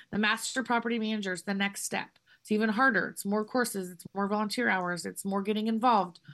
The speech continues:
But it shows you're the master property manager. And so in your area, you get to say,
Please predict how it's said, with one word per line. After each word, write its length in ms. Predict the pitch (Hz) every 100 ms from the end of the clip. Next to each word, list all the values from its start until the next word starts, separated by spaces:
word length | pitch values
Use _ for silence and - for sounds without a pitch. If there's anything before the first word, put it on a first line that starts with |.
| - -
But 120 | 240
it 100 | 220
shows 320 | - 247 247
you're 100 | 226
the 120 | 214 208
master 400 | 196 196 - 214
property 340 | 214 208 208
manager. 400 | 196 202 196 - - - - - - -
And 180 | - 214
so 300 | - 226 220
in 140 | 214 214
your 200 | 226 -
area, 360 | 240 311 240
you 160 | 196 208
get 180 | 226 226
to 80 |
say, 540 | 214 - 240 220 202